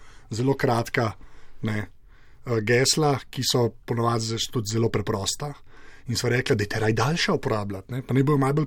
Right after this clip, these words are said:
komplicirana, ne." Kar pa seveda za sabo potegne to,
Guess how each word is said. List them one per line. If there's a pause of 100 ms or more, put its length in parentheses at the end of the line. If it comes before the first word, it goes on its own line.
komplicirana,
ne." (520)
Kar
pa
seveda
za
sabo
potegne
to,